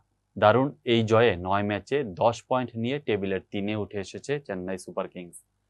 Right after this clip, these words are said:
সমান ম্যাচে সমান পয়েন্ট নিয়ে রান রেটে পিছিয়ে থাকা হায়দ্রাবাদ নেমে গেছে চার নম্বরে। আর এই দু দল থেকে রান রেটে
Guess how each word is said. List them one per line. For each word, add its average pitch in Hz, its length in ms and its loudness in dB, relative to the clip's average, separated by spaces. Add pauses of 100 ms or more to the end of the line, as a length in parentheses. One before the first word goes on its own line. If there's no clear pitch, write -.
(260)
সমান 131 340 6
ম্যাচে 135 260 0 (280)
সমান 127 280 2 (100)
পয়েন্ট 139 300 4
নিয়ে 120 220 0 (140)
রান 92 220 -2
রেটে 95 260 -6
পিছিয়ে 107 380 -6
থাকা 107 220 -6 (580)
হায়দ্রাবাদ 123 460 8 (100)
নেমে 107 240 0
গেছে 104 180 -4 (100)
চার 104 120 2 (100)
নম্বরে। 87 360 -6 (420)
আর 95 120 -4 (200)
এই 123 80 2 (100)
দু 123 120 2
দল 131 180 2 (120)
থেকে 127 220 -4 (160)
রান 107 220 4
রেটে 101 240 0